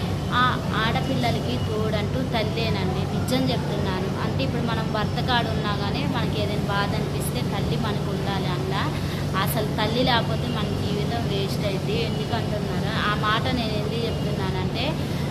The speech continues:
ఇప్పుడు అన్నలు ఉంటారు, అక్కలు ఉంటారు, మనకి తోడు ఉంటారు, మన తోడు పుట్టిన వాళ్ళు కూడా ఉంటారులే, కానీ తల్లి అయితేనే మనల్ని చూసుకోగలిగింది, అందరూ అయితే చూసుకోలేవరు కదా. అదే నేను నిజం చెప్తున్నాను, అబద్ధం అయితే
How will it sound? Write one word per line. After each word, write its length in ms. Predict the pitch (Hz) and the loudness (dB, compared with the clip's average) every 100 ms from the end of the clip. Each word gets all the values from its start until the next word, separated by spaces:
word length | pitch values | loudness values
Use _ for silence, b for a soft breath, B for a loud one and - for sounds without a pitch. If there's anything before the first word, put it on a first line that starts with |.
| - 240 | 0 0
ఇప్పుడు 280 | - 240 269 202 180 - 202 | 0 0 4 4 2 0 2
అన్నలు 300 | - 254 277 | 2 2 2
ఉంటారు, 280 | 269 277 269 233 | 2 2 2 2
అక్కలు 260 | 240 285 247 254 | 2 2 2 2
ఉంటారు, 260 | 262 254 240 | 2 2 0
మనకి 200 | 214 220 226 | 0 0 0
తోడు 300 | 240 220 262 294 | 2 2 4 4
ఉంటారు, 340 | 262 277 262 247 - | 4 4 2 2 0
మన 140 | 214 226 233 | 0 0 2
తోడు 260 | 226 240 254 | 2 0 0
పుట్టిన 320 | 254 - 262 269 | 0 0 0 2
వాళ్ళు 180 | 262 247 240 | 2 2 2
కూడా 140 | 262 247 | 0 0
ఉంటారులే, 460 | - 262 269 262 247 247 | 2 2 2 4 2 2
కానీ 200 | 247 403 - - - - - - - - | 2 2 0 -2 -2 -2 -2 -2 -2 0
తల్లి 260 | 233 247 254 | 2 2 2
అయితేనే 320 | 247 254 277 311 | 2 2 4 4
మనల్ని 320 | 269 247 247 - | 4 2 0 0
చూసుకోగలిగింది, 840 | 240 - 220 208 208 196 190 196 | -2 0 0 0 0 0 0 0
అందరూ 280 | 196 196 240 254 | 0 0 0 2
అయితే 160 | 254 254 | 2 0
చూసుకోలేవరు 760 | 226 220 - - 220 208 202 - - | 0 0 0 0 0 0 0 0 0
కదా. 240 | - - 247 - - | 0 0 0 -2 -2
అదే 180 | 202 220 247 | -2 0 0
నేను 160 | 254 - | 0 0
నిజం 280 | - - 240 254 | 0 0 2 0
చెప్తున్నాను, 480 | - 214 202 190 196 | 0 0 0 0 0
అబద్ధం 380 | 185 - - 214 | 0 0 0 0
అయితే 160 | 208 | 0